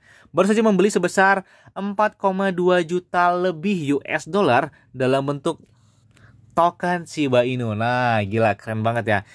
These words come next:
Jadi semakin harganya turun, tapi semakin juga nih banyak yang melakukan pembelian, termasuk Well Well. Kalian bisa lihat ya di video saya sebelumnya, itu ada masuk sekitar empat koma dua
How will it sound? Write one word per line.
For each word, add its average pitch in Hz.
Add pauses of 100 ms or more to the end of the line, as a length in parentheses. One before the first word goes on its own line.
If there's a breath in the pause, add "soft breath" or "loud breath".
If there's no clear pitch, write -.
(180 loud breath)
Jadi 180
semakin 180
harganya 156
turun, 143
tapi 156
semakin 175
juga 170
nih 143
banyak 113
yang 120
melakukan 117
pembelian, 110
termasuk 117
Well 117
Well. 120
Kalian 127
bisa 143
lihat 135
ya 110
di 127
video 135
saya 131
sebelumnya, 147
itu 147
ada 156
masuk 151
sekitar 160 (320 loud breath)
empat 170
koma 165
dua 147